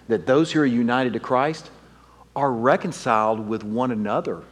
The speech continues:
I think the purpose, the reason God has called us to Greenville, the reason he started Crosspoint Fellowship in Greenville, is that we can hopefully, lovingly, gently,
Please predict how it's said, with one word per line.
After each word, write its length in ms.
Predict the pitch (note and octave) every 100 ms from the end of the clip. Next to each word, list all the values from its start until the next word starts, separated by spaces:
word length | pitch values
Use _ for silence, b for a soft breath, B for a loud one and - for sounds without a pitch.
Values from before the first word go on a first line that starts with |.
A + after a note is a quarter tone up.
| - _ _ _ _ _ - _ _ _ _ _ b b b b _ _ _ _ -
I 120 | C#3+
think 240 | G#3+ G#3
the 80 | C3+
purpose, 500 | A2+ - D3+ F3+ -
the 140 | A#2+
reason 480 | F2 G2+ D3+ G#3+ D#3
God 280 | G#2+ A#2+ E3+
has 180 | C3 -
called 420 | - A#2 D3 D#3+
us 180 | F#2+ -
to 100 | F#2
Greenville, 540 | G2 A2+ D3+ G2+ E2 B B B
the 100 | A#2
reason 260 | D3+ G#3 D#3
he 100 | D3
started 380 | - B2+ C3+
Crosspoint 460 | - A#2+ A2+ A2+ G2
Fellowship 360 | A#2 A#2+ - G2+
in 80 | E2+
Greenville, 420 | G#2+ E3+ G2 - - - _ _ _ - -
is 120 | A#2
that 80 | A#2+
we 140 | B2+
can 120 | D#3+ B2+
hopefully, 420 | C#3 F3 B2+ G2+
lovingly, 840 | G2+ A#2+ E3+ G#3 A#2 F#2+ F#2+ B2 B B B B B B B G2+
gently, 760 | G#2+ C3+ E3+ C3+ F#2 F2 B2